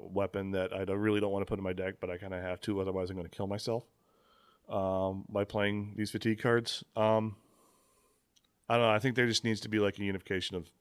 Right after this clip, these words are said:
some sort of, like, coming together that makes the different ideas make sense. And, like, I'm,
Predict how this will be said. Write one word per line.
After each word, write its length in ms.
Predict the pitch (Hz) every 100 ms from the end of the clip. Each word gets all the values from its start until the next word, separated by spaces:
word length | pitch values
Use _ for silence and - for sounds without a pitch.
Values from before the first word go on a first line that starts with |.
| _ _ _ _ _ _ _ _ _ _ _
some 160 | - 156
sort 160 | 165
of, 100 | 120
like, 200 | 104 101 - _ _
coming 240 | - 123 101
together 340 | 92 92 92
that 140 | 90 104
makes 600 | 101 101 - - - - _
the 140 | 113 110
different 260 | 107 110
ideas 340 | 90 87 87 87
make 180 | - 85
sense. 360 | - - 82
And, 220 | - 98 95
like, 340 | 101 - - _
I'm, 280 | 110 107 104